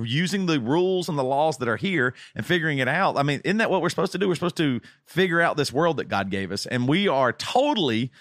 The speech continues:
annihilating that and only caring about the end or a selfish, uh, prosperity that we should have.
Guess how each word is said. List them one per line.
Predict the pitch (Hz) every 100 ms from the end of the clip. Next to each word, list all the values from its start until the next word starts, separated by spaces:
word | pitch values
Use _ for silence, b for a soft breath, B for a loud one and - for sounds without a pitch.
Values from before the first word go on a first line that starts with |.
| b
annihilating | 139 143 135 160 160 165 143
that | 143 185 160 -
and | 135 -
only | 175 247 202
caring | - 170 160
about | 151 147 151 139
the | 143
end | 170 202 196 175 -
or | 160 160 135 -
a | 139
selfish, | 123 190 175 160 151 -
uh, | 139 139 131 123 b b b -
prosperity | 165 - 170 175 120 101
that | 107 -
we | 123
should | 131 123
have. | 110 95 73